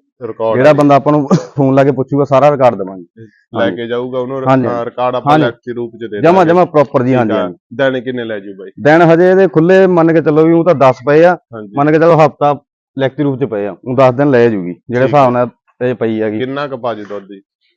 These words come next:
Speaker 2: ਦੁੱਧ ਇਹਨੂੰ ਦੇਣਾ ਚਾਹੀਦਾ ਅਠਾਰਾਂ ਉੱਨੀ ਕਿਲੋ ਖੁੱਲਾ,
Speaker 1: ਬਾਕੀ
Speaker 2: ਜਿਹੜੇ ਹਿਸਾਬ ਨਾਲ
Speaker 1: ਸੇਵਾ।
Speaker 2: ਕੱਦ ਵਜਨ ਇਹਦਾ।
Speaker 1: ਬਾਕੀ ਸੇਵਾ
Speaker 2: ਬਾਕੀ
Speaker 1: ਦੇ।
Speaker 2: ਸੇਵਾ ਤੇ ਜਿੰਨੀ ਕਰ ਲਿਆ ਅਗਲਾ।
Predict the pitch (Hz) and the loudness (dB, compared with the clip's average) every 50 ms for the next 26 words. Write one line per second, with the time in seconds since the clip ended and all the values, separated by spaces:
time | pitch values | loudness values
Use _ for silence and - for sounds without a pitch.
0 | _ 123 120 160 190 185 190 220 226 226 180 185 180 190 196 160 160 160 180 202 | _ -2 2 2 2 4 2 2 2 4 4 4 6 6 4 4 4 4 6 6
1 | 196 208 202 202 202 - - _ _ _ _ 156 156 156 160 160 160 160 156 143 | 6 6 6 6 4 2 -2 _ _ _ _ 2 4 4 4 4 4 2 2 2
2 | 151 156 147 131 147 151 160 160 135 123 110 _ _ _ _ 113 123 127 120 127 | 2 0 2 2 2 4 4 4 2 2 -4 _ _ _ _ -8 -8 -6 -2 2
3 | 143 165 170 135 170 156 147 139 123 - 135 131 123 131 127 131 123 123 120 127 | 2 2 4 4 4 2 2 0 0 0 -2 0 0 0 0 0 0 0 -2 0
4 | 139 139 127 - _ _ - 110 117 117 - - 123 113 - 120 104 98 143 143 | -2 -2 -2 -6 _ _ -10 -10 -8 -8 -8 -12 -14 -14 -10 -10 -2 0 0 0
5 | - - 175 147 - 147 147 143 143 143 139 143 135 139 143 143 143 135 - 147 | 2 0 -2 2 2 2 4 4 4 2 2 0 0 2 2 2 2 2 2 0
6 | 131 131 135 131 135 139 127 | 2 2 2 0 0 0 -2